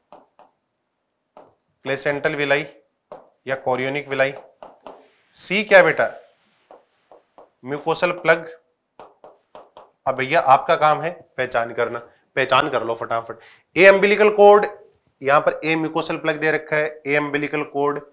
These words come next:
बी प्लेसेंटल विलाई, ठीक है, बी प्लेसेंटल विलाई। सी plug of mucus in cervix, ठीक है, जा रहे हैं, ये, ये भी ठीक है। बी वाला गलत हो गया,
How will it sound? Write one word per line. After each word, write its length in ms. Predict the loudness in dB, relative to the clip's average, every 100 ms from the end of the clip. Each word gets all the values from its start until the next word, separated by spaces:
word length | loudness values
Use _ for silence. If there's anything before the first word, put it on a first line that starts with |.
| _ _ _ _ _
बी 220 | -14 -6 -4
प्लेसेंटल 480 | 0 2 2 2 2
विलाई, 340 | 6 6 6
ठीक 440 | -6 -18 _ -10
है, 60 | -10
बी 140 | -8
प्लेसेंटल 420 | -8 -8 -8 -8 -6
विलाई। 300 | -6 -6 -8 -16 _ _
सी 560 | -8 -4 -2 -4 -6 -6
plug 200 | 2 4
of 180 | 6 2
mucus 420 | -2 2 4 4 2 -6
in 120 | -6
cervix, 520 | 0 2 2 0 -4 -10 -12 _ _ -12
ठीक 120 | -6
है, 60 | 4
जा 160 | 6
रहे 140 | 6 2
हैं, 180 | -4 -20 _ _ -20 -12
ये, 240 | -12 -12 _ _
ये 140 | -6 -6
भी 100 | -6
ठीक 300 | -8 -6 0
है। 120 | 0 0 -12 _ _ _ _ _ _ _ _
बी 220 | -16 -8 -2
वाला 180 | 0
गलत 260 | 0 -2 -4
हो 120 | -6
गया, 240 | -4 2